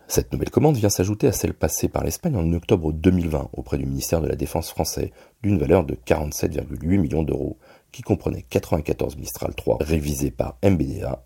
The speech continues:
et livrés au soixante et onzième régiment d'artillerie antiaérienne de l'armée de terre espagnole. Ce programme devrait s'étendre sur dix ans avec un investissement initial de sept virgule cinq millions d'euros en deux mille vingt-trois.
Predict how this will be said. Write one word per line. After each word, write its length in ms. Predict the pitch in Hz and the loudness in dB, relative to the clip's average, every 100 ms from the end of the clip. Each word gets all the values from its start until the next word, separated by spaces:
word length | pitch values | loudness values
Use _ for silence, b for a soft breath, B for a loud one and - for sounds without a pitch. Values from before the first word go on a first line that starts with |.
| - | 4
et 100 | 107 | 6
livrés 340 | 90 73 65 | 6 0 -2
au 80 | - | -4
soixante 380 | - 80 87 78 | -2 -2 0 0
et 60 | 69 | 0
onzième 360 | 69 67 60 | 0 -4 -2
régiment 320 | 71 80 78 | 0 0 0
d'artillerie 400 | 65 58 64 62 - | 0 -4 -6 -8 -2
antiaérienne 680 | 92 - 67 - 71 85 - | -2 -2 -4 -2 2 2 0
de 160 | 69 67 | -4 -6
l'armée 320 | 62 71 78 | -6 -2 -2
de 100 | 69 | -2
terre 240 | - 73 | -2 -4
espagnole. 540 | 69 - 64 - - - _ _ | -4 -10 -12 -12 -14 -18 _ _
Ce 140 | - 64 | -6 -4
programme 420 | - 73 104 90 | 2 6 6 6
devrait 240 | 80 78 | 4 4
s'étendre 360 | 76 92 104 101 | 2 0 0 0
sur 220 | - 90 | -2 -2
dix 240 | 92 95 | -2 2
ans 140 | 92 69 | 2 2
avec 240 | - - | 0 -2
un 100 | 65 | -2
investissement 480 | 67 65 - 64 65 | -2 -4 -4 -6 -6
initial 320 | 64 - 73 | -6 0 0
de 100 | 65 | 0
sept 300 | 62 - 92 | 0 2 2
virgule 300 | 92 76 69 | 2 0 -4
cinq 260 | - 71 - | -4 -4 -6
millions 220 | 65 65 | -8 -8
d'euros 300 | 64 65 64 | -6 -4 -4
en 20 | |
deux 140 | 64 65 | -4 -4
mille 120 | 65 | -4
vingt-trois. 480 | 64 60 - - | -6 -8 -10 -10